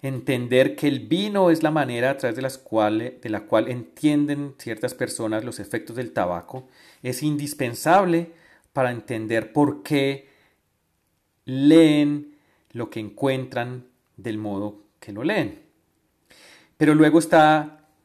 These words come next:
la labor nuestra sobre nuestros propios esquemas y filtros, que nunca es del todo, eh, exitosa.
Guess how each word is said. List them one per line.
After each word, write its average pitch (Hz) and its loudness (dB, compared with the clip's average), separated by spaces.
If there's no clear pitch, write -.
la 120 -4
labor 110 0
nuestra 147 0
sobre 147 2
nuestros 143 -2
propios 117 -8
esquemas 113 -6
y 110 -12
filtros, - -4
que 123 -10
nunca 131 -2
es 117 -2
del 120 -10
todo, 113 -2
eh, 95 -10
exitosa. 117 -6